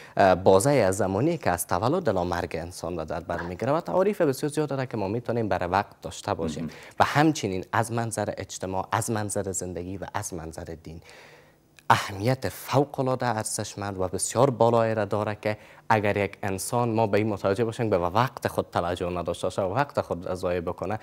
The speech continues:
Speaker 1: او زندگی خود را صد درصد ضایع کرده. چون وقتی که ما می‌گیم وقت، وقتی که ما می‌گیم زمان، فقط یک کلمه نیست، فقط یک بحث نیست، ما از عمر خود صحبت می‌کنیم، از زندگی خود صحبت می‌کنیم و به همین دلیل هست که وقت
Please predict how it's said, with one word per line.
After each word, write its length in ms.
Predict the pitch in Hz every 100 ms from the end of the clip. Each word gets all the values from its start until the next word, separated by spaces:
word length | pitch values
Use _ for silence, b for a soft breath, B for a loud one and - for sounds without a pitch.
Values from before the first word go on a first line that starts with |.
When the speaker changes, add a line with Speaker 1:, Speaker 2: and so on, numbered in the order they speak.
| B
Speaker 1:
او 80 | 110
زندگی 500 | 107 95 90 90 101
خود 240 | - 87
را 60 | 90
صد 280 | - 90 -
درصد 340 | 80 - 87
ضایع 240 | - 85 90
کرده. 260 | 90 87
چون 180 | - 131
وقتی 260 | 180 190 156
که 100 | 131
ما 120 | 160
می‌گیم 320 | 160 156 147 B B B -
وقت، 460 | 101 110 - - 107
وقتی 300 | 143 - 151
که 80 | 123
ما 140 | 123
می‌گیم 300 | 131 123 113
زمان، 420 | 95 92 95 104
فقط 400 | 98 98 - 113
یک 140 | 90 -
کلمه 380 | 90 87 90 95
نیست، 240 | 87 -
فقط 360 | 98 - 107 95
یک 140 | 82 90
بحث 340 | 98 - -
نیست، 300 | 95 90 -
ما 140 | 107
از 140 | 90 - -
عمر 240 | 104 92
خود 220 | 87 85
صحبت 440 | - 85 80 - 82
می‌کنیم، 300 | 80 90 87
از 120 | 90
زندگی 500 | - 92 92 92 101
خود 180 | - 82
صحبت 440 | - 85 85 -
می‌کنیم 340 | - - 73 - B B B B
و 60 | 110
به 100 | 95
همین 320 | - 110 165
دلیل 320 | 139 107 117
هست 320 | 110 117 - -
که 100 | 87
وقت 260 | 110 -